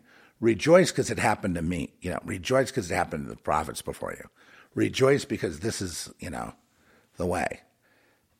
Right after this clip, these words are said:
And, and most of us, how many of you rejoice? Not too many. On occasion.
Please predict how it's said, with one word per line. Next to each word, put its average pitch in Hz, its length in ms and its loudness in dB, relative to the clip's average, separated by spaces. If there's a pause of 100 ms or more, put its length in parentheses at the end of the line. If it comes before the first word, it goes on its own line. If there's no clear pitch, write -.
(120)
And, 113 380 0 (160)
and 139 180 4
most 196 300 8
of 185 60 4
us, 190 200 6 (240)
how 151 140 4
many 175 120 6
of 107 80 2
you 95 80 0
rejoice? - 560 -10 (1500)
Not 50 360 -8
too 101 140 -4
many. 139 380 -2 (1300)
On - 240 0
occasion. 131 760 6